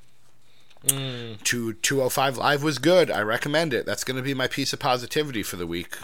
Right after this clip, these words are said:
Speaker 2: kinda heading on in there, is, uh, you know, it was a great show. It, it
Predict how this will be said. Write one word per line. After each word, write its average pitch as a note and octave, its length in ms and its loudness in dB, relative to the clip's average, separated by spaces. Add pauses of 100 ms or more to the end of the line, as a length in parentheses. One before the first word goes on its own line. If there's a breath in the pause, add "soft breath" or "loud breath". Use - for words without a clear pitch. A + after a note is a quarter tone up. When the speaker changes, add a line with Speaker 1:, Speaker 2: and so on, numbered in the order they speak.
(200)
Speaker 2:
kinda G#2 280 -2
heading G#2+ 320 -2
on G#2+ 180 -2
in B2+ 160 -4
there, D#2+ 240 -2 (480 loud breath)
is, F2 340 -2
uh, F2+ 420 0 (1200 loud breath)
you F2+ 160 -4
know, D#2 260 -6
it G2 140 -4
was G#2+ 160 -4
a A2 40 -8
great G2 360 0
show. C#3 400 4
It, - 340 -2
it G#2+ 160 -4